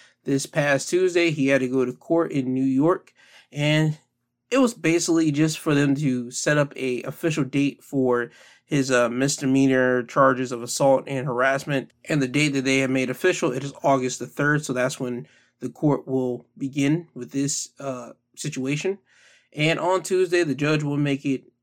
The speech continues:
known to Majors that he still needs to stay away from his ex-girlfriend and that their, uh, temporary order of protection is still in play and that he still has to have no contact with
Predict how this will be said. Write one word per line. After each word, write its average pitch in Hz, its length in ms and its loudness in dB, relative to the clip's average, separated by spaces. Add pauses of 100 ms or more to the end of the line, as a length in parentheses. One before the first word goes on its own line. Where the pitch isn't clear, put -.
(600)
known 151 440 2
to 151 200 -2
Majors 135 380 2
that 131 100 -2
he 131 140 -4
still 151 340 0
needs 143 220 0
to 139 40 -10
stay 147 280 -2
away 143 400 0
from 135 500 0 (380)
his 151 220 0
ex-girlfriend 139 840 0
and 123 100 -4
that 120 200 -8 (180)
their, 127 320 -2
uh, 120 340 -6 (840)
temporary 156 800 0
order 143 280 0
of 135 120 -2
protection 147 640 -4 (420)
is 135 160 -6
still 143 280 -2
in 127 100 -2
play 143 600 -4
and 135 100 -4
that 135 140 -2
he 139 140 -6
still 151 260 -4
has 135 240 0
to - 80 -8
have 131 280 0
no 143 240 2
contact 147 680 0
with 139 300 -4